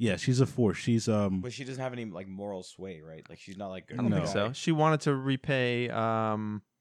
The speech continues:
Speaker 3: Sam's kindness, actually, I think. And I
Speaker 1: I
Speaker 3: think
Speaker 1: think
Speaker 3: that was
Speaker 1: she
Speaker 3: sincere.
Speaker 1: honestly
Speaker 3: She just
Speaker 1: wanted to, but
Speaker 3: obviously
Speaker 1: she
Speaker 3: has
Speaker 2: She's just
Speaker 3: no
Speaker 2: bad
Speaker 3: idea
Speaker 2: at
Speaker 3: what she's <laughs> doing.
Speaker 2: Right.
Speaker 1: Yeah, I mean,
Speaker 2: She's
Speaker 1: she
Speaker 2: just
Speaker 1: can't
Speaker 2: bad
Speaker 1: even
Speaker 2: at
Speaker 1: fi-,
Speaker 2: it.
Speaker 1: she can't even find her own
Speaker 2: <laughs>
Speaker 1: house.
Speaker 2: Okay.
Speaker 1: You know, on a rainy night, so she's doing her
Speaker 2: She's, like, the
Speaker 1: best.
Speaker 2: Sam of witches.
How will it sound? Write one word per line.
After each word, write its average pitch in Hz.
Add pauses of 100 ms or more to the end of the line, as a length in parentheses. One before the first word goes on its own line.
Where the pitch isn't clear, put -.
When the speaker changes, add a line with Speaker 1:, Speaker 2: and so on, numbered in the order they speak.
Speaker 3:
Sam's 123
kindness, 120
actually, 101
I 95
think. 139
And 127
I 123
Speaker 1:
I -
Speaker 3:
think 175
Speaker 1:
think 165
Speaker 3:
that 131
was 135
Speaker 1:
she 101
Speaker 3:
sincere. 135
Speaker 1:
honestly 120
Speaker 3:
She 170
just 104
Speaker 1:
wanted 117
to, -
but 127
Speaker 3:
obviously 151
Speaker 1:
she 123
Speaker 3:
has 113
Speaker 2:
She's 147
just 165
Speaker 3:
no 175
Speaker 2:
bad 160
Speaker 3:
idea 135
Speaker 2:
at -
Speaker 3:
what 123
she's 135
<laughs> -
doing. 110
Speaker 2:
Right. 117
Speaker 1:
Yeah, 110
I 113
mean, 131
Speaker 2:
She's 135
Speaker 1:
she -
Speaker 2:
just 160
Speaker 1:
can't 151
Speaker 2:
bad 147
Speaker 1:
even 143
Speaker 2:
at -
Speaker 1:
fi-, -
Speaker 2:
it. -
Speaker 1:
she -
can't 139
even 117
find 110
her 107
own 101
Speaker 2:
<laughs> -
Speaker 1:
house. 151 (240)
Speaker 2:
Okay. 90 (260)
Speaker 1:
You 113
know, 98
on 101
a 104
rainy 107
night, 101
so 101
she's 139
doing 160
her 123
Speaker 2:
She's, 95
like, 120
the 151
Speaker 1:
best. -
Speaker 2:
Sam 113
of 92
witches. 90